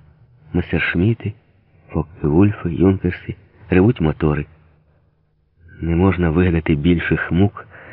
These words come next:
як змусити бачити це і бути невільником. Машина спинилась біля транспортного літака.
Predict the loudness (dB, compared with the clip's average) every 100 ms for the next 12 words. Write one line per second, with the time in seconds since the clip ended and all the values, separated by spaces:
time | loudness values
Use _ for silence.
0 | -2 2 2 2 0 0 0 -2 -2 2
1 | 0 0 -4 -6 -8 -6 -2 -2 -4 -6
2 | -8 -10 -14 _ _ -4 0 2 2 0
3 | -2 -6 -6 -4 -4 -8 _ _ _ _
4 | _ _ _ _ _ _ _ _ _ _
5 | _ _ _ 0 2 4 4 2 2 2
6 | 2 2 0 0 0 2 2 2 0 0
7 | -4 0 2 2 0 -4 -4 -8